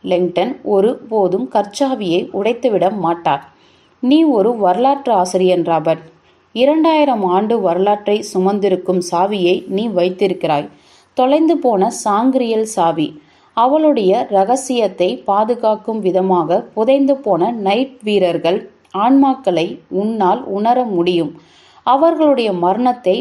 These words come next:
வீணடிக்கப் போகிறாயா? இல்லை, நீ அவர்களை நியாயப்படுத்துவாயா?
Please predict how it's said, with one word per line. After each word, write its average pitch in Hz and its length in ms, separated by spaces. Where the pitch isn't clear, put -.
வீணடிக்கப் 233 680
போகிறாயா? 175 600
இல்லை, 254 380
நீ 240 240
அவர்களை 220 520
நியாயப்படுத்துவாயா? 208 1120